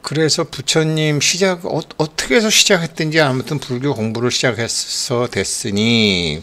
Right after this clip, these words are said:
부처님 뜻을 알아채서 그렇게 살고 싶다. 근데 쓰고 나니까 넋두리 같기도 하다. 근데 대부분 다 이래요. <laughs> 대부분 다 이래요. 저도 그렇고요. 그랬었고요.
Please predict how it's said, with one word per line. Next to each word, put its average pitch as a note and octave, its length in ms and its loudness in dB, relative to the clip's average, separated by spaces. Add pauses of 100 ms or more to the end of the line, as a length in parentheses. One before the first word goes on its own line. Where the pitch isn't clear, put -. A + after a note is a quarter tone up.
부처님 B2+ 520 -2
뜻을 F#3 400 0
알아채서 A2+ 920 -4 (920)
그렇게 C3 360 -6
살고 D3 320 -4
싶다. - 480 -4
근데 A#2 160 -6
쓰고 F3+ 260 -6
나니까 C3 440 -2
넋두리 C#3+ 380 -2
같기도 B2 400 -2
하다. F#2+ 380 -8 (880)
근데 B2+ 200 -6
대부분 G#2+ 440 -6
다 - 180 -10
이래요. D#2+ 300 -6 (280)
<laughs> - 280 -16
대부분 D#3+ 420 2
다 G#2+ 200 2
이래요. F#2 480 -4 (720)
저도 A#2 240 -2
그렇고요. G#2+ 640 -8 (200)
그랬었고요. C#3 680 -4